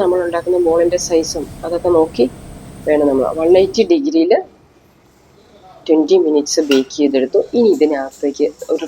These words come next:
ടോപ്പിംഗ് കൊടുക്കാൻ വേണ്ടിയിട്ട് ബട്ടറും ഗാർലിക്കും കൊറിയാണ്ടർ ലീവ്സും കൂടെ മിക്സ് ചെയ്ത ഒരു പേസ്റ്റ് ആക്കിയിട്ട് അത് ചൂടോടുകൂടി തന്നെ ഈ ബണ്ണിൽ തേച്ച് കൊടുക്കണം കേട്ടോ.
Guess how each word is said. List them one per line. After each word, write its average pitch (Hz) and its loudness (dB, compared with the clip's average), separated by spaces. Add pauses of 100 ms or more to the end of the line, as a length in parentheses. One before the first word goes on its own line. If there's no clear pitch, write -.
(100)
ടോപ്പിംഗ് 156 2
കൊടുക്കാൻ 135 -6 (100)
വേണ്ടിയിട്ട് 127 0 (600)
ബട്ടറും 190 2 (320)
ഗാർലിക്കും 156 0 (160)
കൊറിയാണ്ടർ 156 2
ലീവ്സും 139 -4
കൂടെ 330 -6 (240)
മിക്സ് - -2
ചെയ്ത 147 4 (100)
ഒരു 147 -2 (100)
പേസ്റ്റ് 143 0
ആക്കിയിട്ട് 135 -2 (680)
അത് 254 4 (840)
ചൂടോടുകൂടി 262 4
തന്നെ 151 -2 (240)
ഈ 160 -4 (100)
ബണ്ണിൽ 143 -4 (120)
തേച്ച് 135 0
കൊടുക്കണം 127 -2
കേട്ടോ. - -8